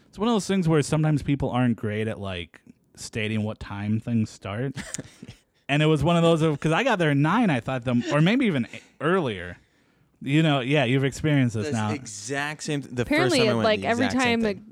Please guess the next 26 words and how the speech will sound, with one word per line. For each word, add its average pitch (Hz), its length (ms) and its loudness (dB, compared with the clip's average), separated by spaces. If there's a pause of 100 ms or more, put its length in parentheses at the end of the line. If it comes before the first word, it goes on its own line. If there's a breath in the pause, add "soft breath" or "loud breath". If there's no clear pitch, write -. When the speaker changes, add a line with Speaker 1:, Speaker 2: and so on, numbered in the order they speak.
(120)
Speaker 3:
that 214 40 -10
you 202 100 -8
go, 208 260 2
it's, 185 160 -2
like, 180 160 -4
ten 190 180 -6
minutes 180 240 -8
later, 185 240 -4
Speaker 1:
Yeah, 143 280 4
Speaker 3:
ten 180 160 -6
minutes 165 180 -4
Speaker 1:
it 156 80 4
Speaker 3:
later. 180 300 4
Speaker 1:
is. 160 120 -8
Speaker 3:
Yeah. - 120 -2
Speaker 2:
And 151 100 2
they 151 80 2
s-, 147 160 -2 (200)
and 147 320 0 (280)
it 147 180 -2
does. 147 300 2
It 113 180 -4
lists 135 400 -2 (100)
on, 110 600 -2 (520)
even 151 380 0
on 113 640 0